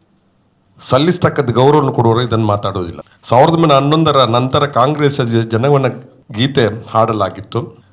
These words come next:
ಸಾವಿರದ ಒಂಬೈನೂರ ನಲವತ್ತು, ಅದ್-, ನಲವತ್ತೇಳು, ಅಂದ್ರೆ ನಮ್ಗೆ ಸ್ವಾತಂತ್ರ್ಯ ಬಂದಾಗ, ಹದಿನಾಲ್ಕರ ಮಧ್ಯರಾತ್ರಿ ಮೊದಲ ಸ್ವಾತಂತ್ರ್ಯ ಆಚರಣೆ ವೇಳೆ ಭಾರತ ಸಂವಿಧಾನ ಸಭೆ ಸೇರಿತ್ತು. ಸಭೆ ಅಂತ್ಯದಲ್ಲಿ ಜನಗಣಮನ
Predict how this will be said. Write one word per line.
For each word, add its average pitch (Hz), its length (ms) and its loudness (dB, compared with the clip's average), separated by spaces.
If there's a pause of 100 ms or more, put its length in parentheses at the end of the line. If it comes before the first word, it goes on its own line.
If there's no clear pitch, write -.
(120)
ಸಾವಿರದ 175 300 4
ಒಂಬೈನೂರ 143 260 2
ನಲವತ್ತು, 120 240 -2
ಅದ್-, - 640 -10
ನಲವತ್ತೇಳು, 139 600 0 (420)
ಅಂದ್ರೆ 135 220 -2 (120)
ನಮ್ಗೆ 117 260 -2
ಸ್ವಾತಂತ್ರ್ಯ 127 580 0
ಬಂದಾಗ, 101 300 -4 (1080)
ಹದಿನಾಲ್ಕರ 160 560 2
ಮಧ್ಯರಾತ್ರಿ 135 640 0 (920)
ಮೊದಲ 143 300 4
ಸ್ವಾತಂತ್ರ್ಯ 147 540 0
ಆಚರಣೆ 131 420 0
ವೇಳೆ 110 280 -2 (300)
ಭಾರತ 139 240 4
ಸಂವಿಧಾನ 151 640 2
ಸಭೆ 131 300 0
ಸೇರಿತ್ತು. 120 560 -6
ಸಭೆ 135 300 -4
ಅಂತ್ಯದಲ್ಲಿ 123 580 -2 (880)
ಜನಗಣಮನ 117 640 2